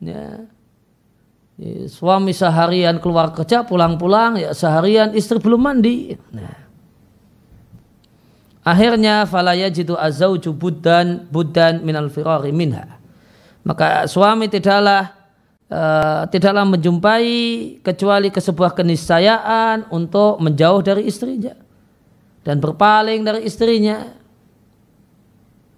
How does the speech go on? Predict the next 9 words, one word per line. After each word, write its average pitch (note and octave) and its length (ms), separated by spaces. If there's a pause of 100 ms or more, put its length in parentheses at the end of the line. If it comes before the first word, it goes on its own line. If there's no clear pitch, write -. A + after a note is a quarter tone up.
(1200)
Akhirnya, A3 720
waqad F3 320
yala-, G3 400
yatlubu E3+ 540
ghairaha. G#2 880 (880)
Ketika D#3+ 320
istri A3 320
tidak G#3 320
memperhatikan, F#3+ 1120